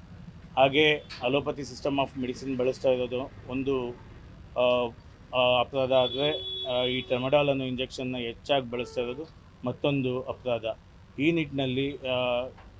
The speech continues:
ಇವ್ರ ಮೇಲೆ ಕ್ರಮ ಕೈ-, ಕೈಗೊಳ್ಳಲಿಕ್ಕೆ, ಆ, ಈಗ, ಆ, ಕ್ರಮ ವಹಿಸ್ತಾ ಇದ್ದೀವಿ. ಹಾಗೆ ಅವರು ಪರ್ಚೇಸ್ ಮಾಡಿರುವಂಥ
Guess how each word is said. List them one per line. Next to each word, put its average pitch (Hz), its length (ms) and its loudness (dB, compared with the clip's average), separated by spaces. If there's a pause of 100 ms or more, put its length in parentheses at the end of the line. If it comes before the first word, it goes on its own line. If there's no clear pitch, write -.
ಇವ್ರ 143 240 -2
ಮೇಲೆ 127 140 2
ಕ್ರಮ 127 300 -2
ಕೈ-, 123 340 -6
ಕೈಗೊಳ್ಳಲಿಕ್ಕೆ, 120 600 -4 (500)
ಆ, 120 220 -2
ಈಗ, 127 300 -2 (420)
ಆ, 120 420 -2
ಕ್ರಮ 127 340 -2
ವಹಿಸ್ತಾ 120 300 -6
ಇದ್ದೀವಿ. 110 260 -10 (540)
ಹಾಗೆ 156 380 8
ಅವರು 139 520 4 (240)
ಪರ್ಚೇಸ್ 151 400 2
ಮಾಡಿರುವಂಥ 143 640 0